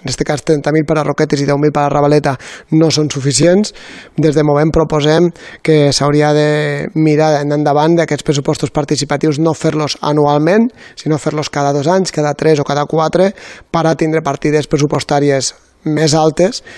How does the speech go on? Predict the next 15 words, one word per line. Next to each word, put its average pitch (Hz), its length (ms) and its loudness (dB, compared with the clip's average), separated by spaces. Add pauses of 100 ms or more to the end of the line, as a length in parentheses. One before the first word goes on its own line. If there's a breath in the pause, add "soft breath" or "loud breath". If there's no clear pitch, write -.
(200 loud breath)
i 151 80 -2
que 151 160 -4
puguen 147 480 0
donar 151 480 0
resposta 160 880 0
a 143 80 0
les 151 160 0
sol·licituds 147 560 -2
que 147 100 0
fa 143 300 -2 (280 loud breath)
la 147 200 2
nostra 156 480 0
ciutadania. 135 720 0 (640 loud breath)
Com - 160 0
dèiem, 143 480 2